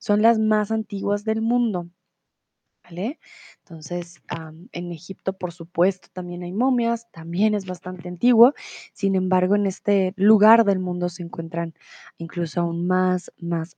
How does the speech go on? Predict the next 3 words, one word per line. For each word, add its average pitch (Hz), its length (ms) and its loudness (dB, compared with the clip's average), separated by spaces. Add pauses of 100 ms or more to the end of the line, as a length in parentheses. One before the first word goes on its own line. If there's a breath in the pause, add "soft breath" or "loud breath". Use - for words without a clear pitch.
antiguas. - 800 -10 (1300 loud breath)
Vale, 156 500 -8
entonces, 175 520 0